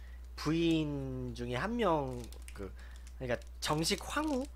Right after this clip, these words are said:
정식 왕후가 된 사람들 중에서 정식 왕후가 된 부인들 있죠. 그 충-, 뭐냐,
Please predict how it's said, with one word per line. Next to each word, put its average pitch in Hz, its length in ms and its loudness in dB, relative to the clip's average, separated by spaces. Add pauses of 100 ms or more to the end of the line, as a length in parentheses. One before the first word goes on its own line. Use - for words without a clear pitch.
정식 135 340 0
왕후가 196 400 6
된 147 160 2
사람들 165 340 0
중에서 123 420 0 (2250)
정식 143 380 2
왕후가 196 380 8
된 175 120 2
부인들 113 420 0
있죠. 104 340 -2 (600)
그 101 300 2 (920)
충-, 311 340 6 (260)
뭐냐, 107 320 0